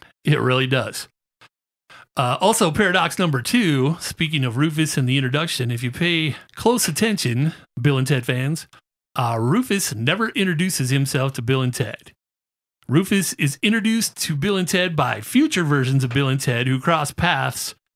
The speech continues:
just as their time travel adventure is starting. So he, he never actually introduces himself, but somehow the future versions of them introduce him to the old versions of them.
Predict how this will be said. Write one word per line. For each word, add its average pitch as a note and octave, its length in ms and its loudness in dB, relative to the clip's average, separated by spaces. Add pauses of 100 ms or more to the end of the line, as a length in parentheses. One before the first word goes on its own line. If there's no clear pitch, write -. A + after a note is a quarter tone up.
(160)
just F3 360 0
as C3+ 100 -2
their A#2+ 140 -2
time C#3 400 -2
travel B2+ 340 -4
adventure C3 340 -2
is A#2 100 -6
starting. - 360 -6 (340)
So A2+ 320 -2
he, F#3 300 0
he F3+ 120 0
never F#3+ 200 -2
actually F3+ 440 -2
introduces D#3 440 -2
himself, A#2 640 -4
but B2 180 -8
somehow D3 400 -2
the A#2+ 100 -8
future F#3 320 -4
versions C#3 360 0
of B2 100 -2
them A#2 280 -2
introduce D#3 440 -4
him C3+ 220 -2
to C#3+ 100 -6
the C3+ 160 -2
old C#4 180 -2
versions C#3 320 -2
of A#2+ 100 -4
them. A2 260 -8